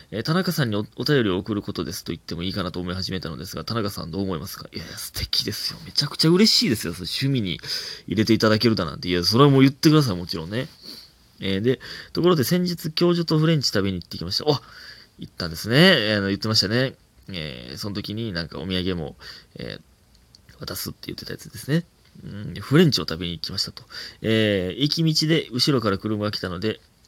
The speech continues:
えー、車道側を歩いていた先生を歩道側に誘導しました。女はいくつになっても女なんですね。<laughs> なんかええな。えー、なんかね、美人な、えー、教授と言ってましたね。え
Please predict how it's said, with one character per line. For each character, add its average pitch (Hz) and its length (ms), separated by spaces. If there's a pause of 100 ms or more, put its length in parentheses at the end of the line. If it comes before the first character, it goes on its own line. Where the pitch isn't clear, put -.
(240)
え 87 120
ー、 95 40
車 120 160
道 123 160
側 113 240
を 110 200 (220)
歩 110 140
い 107 80
て 95 100
い 87 80
た 87 100
先 95 220
生 104 240
を 95 100
歩 104 160
道 110 160
側 101 220
に 95 80
誘 92 120
導 87 200
し - 120
ま 101 80
し - 100
た。 - 80 (320)
女 117 240
は 104 80
い 113 60
く - 80
つ - 160
に 90 60
な 87 80
っ - 20
て - 180
も 87 120
女 92 180
な 85 100
ん 85 80
で - 60
す - 180
ね。 - 180 (840)
<laughs> - 800
な 131 60
ん 139 100
か - 200
え 104 140
え 107 60
な。 110 300 (560)
え 147 180
ー、 - 20
な 165 80
ん 160 40
か 143 100
ね、 143 260 (500)
美 165 180
人 185 260
な、 98 400
え 92 240
ー、 - 20
教 98 200
授 95 160
と 82 100
言 82 80
っ - 40
て - 160
ま 98 80
し - 60
た 82 80
ね。 135 300 (920)
え 65 560